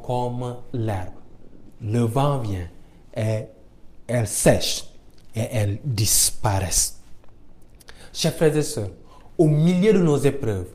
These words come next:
notre condition actuelle peut jouer encore plus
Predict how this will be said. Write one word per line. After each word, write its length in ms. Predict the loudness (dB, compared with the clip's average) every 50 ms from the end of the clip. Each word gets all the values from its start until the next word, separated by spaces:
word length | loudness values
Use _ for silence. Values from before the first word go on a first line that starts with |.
| -20 -20 -20 -8 -2
notre 320 | 0 2 2 2 0 -2
condition 1160 | -4 -4 -6 -12 -2 0 2 4 4 4 4 4 2 0 -4 -2 0 0 2 2 2 0 0 -4 -8 -14 -18 -20 -20 -18 -18 -18 -18 -16 -4 0
actuelle 640 | 0 0 0 0 -4 -2 -2 -2 -2 -2 -4 -8 -12 -20 -20 -20 -20 -20 -20 -20 -20 -20 -20 -20 -20 -20 -20 -20 -20 -20 -20 -20 -20 -20 -20 -20 -20 -20 -16 -2 2
peut 400 | 4 4 4 4 2 0 -2 -4 -4
jouer 460 | -2 -2 2 4 8 8 8 8 6 2 0
encore 480 | 0 0 0 0 2 2 2 2 2
plus 600 | 0 4 6 6 6 6 2 -2 -4 -6 -10 -14